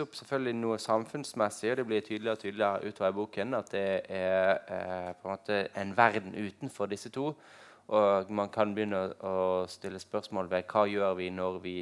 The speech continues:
føder barn til verden i, eh, dyp krise. Eh, og det er veldig, veldig intimt og veldig, ehm, eksistensielt, samtidig som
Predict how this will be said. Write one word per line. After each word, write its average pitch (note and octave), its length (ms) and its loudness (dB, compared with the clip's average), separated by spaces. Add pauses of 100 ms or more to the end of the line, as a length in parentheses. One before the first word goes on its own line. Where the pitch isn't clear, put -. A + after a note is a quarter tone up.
føder F#2 320 0
barn F#2 400 2
til F2 320 -6
verden F2+ 460 2
i, F2 600 -8 (140)
eh, F2+ 400 -6 (160)
dyp G#2 320 -10
krise. A#2+ 440 -4 (1300)
Eh, A#2 420 6
og C3+ 120 4
det C3 100 10
er A2 140 2
veldig, B2 380 8
veldig A2 280 6 (100)
intimt D3+ 760 -8 (200)
og A#2+ 180 2
veldig, A2+ 500 2 (320)
ehm, F#2+ 340 -2 (880)
eksistensielt, A#2 800 2
samtidig B2+ 640 -2
som A#2+ 220 -4